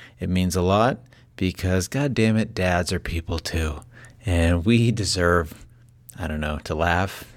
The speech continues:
at shit. <laughs> Uh, and the other place that picked up the show is a website called Wildfire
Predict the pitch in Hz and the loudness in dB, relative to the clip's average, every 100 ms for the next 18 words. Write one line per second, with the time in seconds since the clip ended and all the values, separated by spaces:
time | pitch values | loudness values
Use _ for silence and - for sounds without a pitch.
0 | - 92 95 - 175 - 110 113 - - | -4 0 0 -2 -4 2 2 2 -4 -2
1 | - 165 - 180 - - - - 151 - | 2 2 4 2 0 -8 -10 -8 -8 -2
2 | 110 - 127 127 160 202 151 117 110 101 | -2 0 0 2 2 0 0 0 0 -2
3 | 110 - 92 92 - 90 92 95 98 95 | -2 -2 -4 -4 2 2 2 0 0 0
4 | 90 - - - - - 101 110 95 104 | -4 -8 -20 -20 -8 -2 2 2 2 2
5 | 101 90 98 90 85 78 85 98 98 117 | 2 2 2 2 2 2 4 2 2 2
6 | 117 123 | 2 2